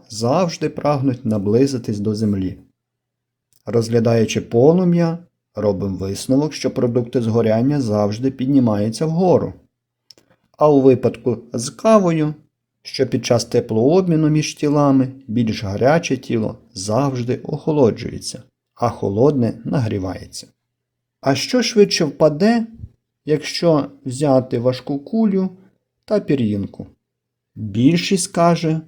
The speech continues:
що швидше впаде куля. І тут нема нічого дивного. Спостерігаючи за падінням різних тіл, стародавні вчені теж сформулювали хибний висновок про те, що важкі предмети завжди падають швидше. Так думав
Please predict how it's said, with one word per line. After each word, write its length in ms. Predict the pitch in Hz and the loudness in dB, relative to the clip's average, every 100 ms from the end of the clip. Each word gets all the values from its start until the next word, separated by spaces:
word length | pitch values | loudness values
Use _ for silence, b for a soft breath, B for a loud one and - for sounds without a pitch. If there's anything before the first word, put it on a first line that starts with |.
| _ _ | _ _
що 260 | - 120 | -8 -6
швидше 460 | 110 - 120 139 135 | -4 0 0 0 -4
впаде 340 | 117 107 104 | -4 -2 -2
куля. 380 | 107 - 98 - - _ _ _ - | -4 -6 -8 -8 -18 _ _ _ -6
І 120 | 190 | -6
тут 360 | 180 233 226 | -2 -2 0
нема 260 | 143 131 151 | 2 2 2
нічого 340 | 139 113 117 | 0 0 -2
дивного. 440 | 107 101 95 98 - _ _ _ _ | -2 -2 -4 -8 -12 _ _ _ _
Спостерігаючи 920 | - - 151 170 170 175 175 165 165 | -8 -4 -4 0 2 4 4 4 0
за 140 | 156 | -2
падінням 520 | 147 156 156 165 151 151 | -2 -2 0 0 2 2
різних 360 | 147 147 151 | 0 0 -2
тіл, 340 | - 226 190 - | -2 -2 -2 -4
стародавні 840 | - 156 156 160 147 180 185 175 | -8 -4 -2 -2 -2 0 0 -2
вчені 500 | 165 - - 185 180 | -4 -6 -4 -2 -2
теж 420 | 180 - - - | -4 -4 -4 -4
сформулювали 680 | - 131 131 135 131 127 123 | -6 -2 4 4 6 4 2
хибний 360 | 117 - 117 117 | 0 -2 0 2
висновок 580 | 113 190 - 139 120 117 | 2 0 0 0 0 -2
про 160 | 117 | -4
те, 300 | 117 160 170 120 | -2 -2 -4 -4
що 240 | - 139 | -6 0
важкі 340 | 123 - - | 0 0 -2
предмети 540 | 139 127 104 131 127 117 | -2 -4 0 0 0 -4
завжди 580 | 107 117 139 135 135 127 | -2 0 0 -2 -2 -4
падають 520 | - 113 113 113 - | 0 0 2 -2 -4
швидше. 580 | - 117 107 - - - _ _ _ _ _ _ - | -8 -6 -6 -6 -12 -14 _ _ _ _ _ _ 0
Так 240 | 226 147 | 0 2
думав 380 | 139 160 147 | 2 4 2